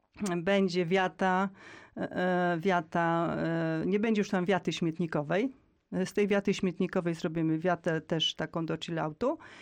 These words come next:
E, więc, e, dzieje się i myślę, że, że ten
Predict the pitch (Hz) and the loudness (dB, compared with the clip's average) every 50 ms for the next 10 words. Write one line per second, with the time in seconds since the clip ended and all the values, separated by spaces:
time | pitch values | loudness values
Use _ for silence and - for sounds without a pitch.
0 | - - - - - - _ _ - 466 - 240 240 - 226 262 285 311 311 349 | -20 -20 -20 -20 -20 -20 _ _ -10 -4 -2 0 0 0 0 -2 -4 -4 -4 -2
1 | 330 302 294 - - - 269 247 233 226 220 214 214 214 196 233 220 196 180 175 | -2 -2 -2 -2 -10 -6 -4 -2 -2 0 -2 -2 -2 -2 0 2 4 4 4 4
2 | 175 165 - - 320 359 339 - - _ _ - - 240 240 240 240 247 - 233 | 2 0 0 0 0 0 0 -2 -6 _ _ -4 0 2 4 4 4 2 2 2
3 | 233 226 202 214 220 214 208 208 208 208 - 196 202 196 208 208 208 208 202 196 | 2 2 2 2 2 2 4 4 2 2 0 -2 -2 -2 -2 -2 0 0 2 2